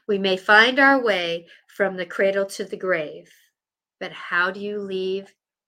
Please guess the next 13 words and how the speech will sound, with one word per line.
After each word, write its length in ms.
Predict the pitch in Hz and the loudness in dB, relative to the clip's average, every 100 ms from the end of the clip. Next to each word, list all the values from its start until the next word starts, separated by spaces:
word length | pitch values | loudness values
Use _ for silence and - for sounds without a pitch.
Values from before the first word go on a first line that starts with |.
| _ _ _ _ _ _ | _ _ _ _ _ _
How 300 | - 175 170 | -14 -10 -8
do 100 | 185 | -8
you 140 | 185 | -10
love? 340 | 180 156 143 - _ _ _ _ _ _ _ _ _ _ _ _ _ _ _ _ _ _ _ _ _ _ _ - | -8 -12 -12 -18 _ _ _ _ _ _ _ _ _ _ _ _ _ _ _ _ _ _ _ _ _ _ _ -6
And 280 | 226 208 202 _ _ _ 214 _ | -4 -4 -10 _ _ _ -20 _
that 180 | 233 240 | 0 0
is 160 | 285 277 | -2 -6
one 260 | 262 269 | -8 -8
thing 280 | 262 196 180 | -6 -8 -8
that 160 | 180 233 | -14 -6
we 160 | 208 | -4
will 140 | 208 220 | -4 -8
find, 640 | - 220 226 247 254 | -4 -2 0 -2 -6